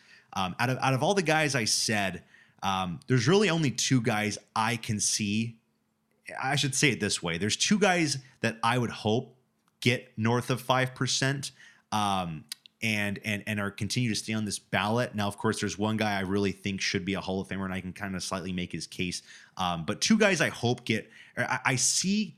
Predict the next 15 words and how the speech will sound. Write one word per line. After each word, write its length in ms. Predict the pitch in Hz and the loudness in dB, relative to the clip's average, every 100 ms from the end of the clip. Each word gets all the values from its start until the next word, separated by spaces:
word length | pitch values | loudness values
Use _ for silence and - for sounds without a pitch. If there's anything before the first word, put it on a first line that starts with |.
| _ | _
possibly 460 | - 120 135 135 131 | 0 2 2 2 2
getting 300 | 110 110 98 | 2 0 0
north 280 | 95 104 - | 2 0 -2
of 100 | 113 | -4
five 260 | - 113 110 | 0 0 0
percent 400 | 110 - 117 113 | -2 0 -2 -2
and 100 | 104 107 | -2 -2
almost 280 | 113 104 | 0 -2
hope 260 | - 98 95 | -2 -2 0
they 120 | 101 | -2
get 220 | 101 - | -2 -2
north 240 | 101 104 107 | -2 -2 -2
of 120 | 104 | -2
five 240 | 110 107 | 0 -2
percent. 380 | 110 107 - 107 | -2 -4 -2 -2